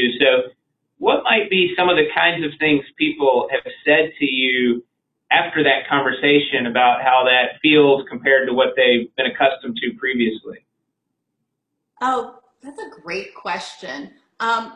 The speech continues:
Speaker 2: mostly they say, "No one ever asked me."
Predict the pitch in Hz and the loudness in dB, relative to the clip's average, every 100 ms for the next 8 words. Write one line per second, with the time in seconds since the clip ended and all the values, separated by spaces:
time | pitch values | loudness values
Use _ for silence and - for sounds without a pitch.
0 | _ _ 233 254 330 370 - 262 254 262 | _ _ -16 -10 -10 -10 -16 -14 -12 -14
1 | 226 226 269 - 226 214 214 220 254 - | -14 -14 -14 -16 -12 -10 -10 -12 -16 -20
2 | _ _ _ _ _ _ - 220 226 254 | _ _ _ _ _ _ -18 -14 -12 -10
3 | 277 277 294 440 466 - 180 - | -12 -12 -12 -14 -16 -16 -16 -18